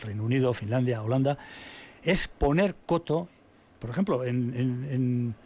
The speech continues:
en Nueva Zelanda no se va a vender tabaco normalizadamente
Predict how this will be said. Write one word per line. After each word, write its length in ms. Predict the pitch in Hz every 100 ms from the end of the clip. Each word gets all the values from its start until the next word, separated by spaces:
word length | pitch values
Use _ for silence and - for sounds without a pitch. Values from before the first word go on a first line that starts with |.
| - - - -
en 120 | 127
Nueva 240 | 131 127
Zelanda 480 | 117 135 190 196 247
no 320 | 139 135 196 185
se 180 | - -
va 100 | 120
a 20 | 120
vender 400 | 123 123 123 107 - -
tabaco 460 | - 120 151 - 160
normalizadamente 960 | 139 120 113 113 - 147 131 151 165 180